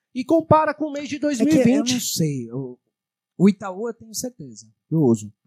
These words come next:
Speaker 2: Ele te dá entrada e saída.
Speaker 1: Ele
Speaker 2: Conta
Speaker 1: dá,
Speaker 2: P J.
Speaker 1: ele dá, ele dá.
Speaker 2: Então é muito rápido, assim, você bota entradas.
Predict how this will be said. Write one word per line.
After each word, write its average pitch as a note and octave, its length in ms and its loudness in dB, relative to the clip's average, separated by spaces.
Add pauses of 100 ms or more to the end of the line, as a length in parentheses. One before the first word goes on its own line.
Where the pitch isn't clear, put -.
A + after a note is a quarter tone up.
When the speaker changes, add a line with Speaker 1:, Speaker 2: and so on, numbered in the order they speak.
(300)
Speaker 2:
Ele D3 300 -2
te E3 120 -2
dá D#3 160 0
entrada D#3 320 -4
e - 40 -2
saída. E3 380 -4 (280)
Speaker 1:
Ele F#3 160 6
Speaker 2:
Conta C4+ 140 6
Speaker 1:
dá, B2+ 80 6
Speaker 2:
P C#3+ 80 6
J. - 40 4
Speaker 1:
ele G3+ 120 6
dá, C3 240 4
ele D#3 180 4
dá. G#2+ 220 0
Speaker 2:
Então F#3+ 100 4
é G#3+ 60 6
muito G#3+ 260 4
rápido, E3+ 460 2
assim, A#2+ 200 -6
você B2 100 -10
bota D#3+ 200 0
entradas. D3+ 580 -4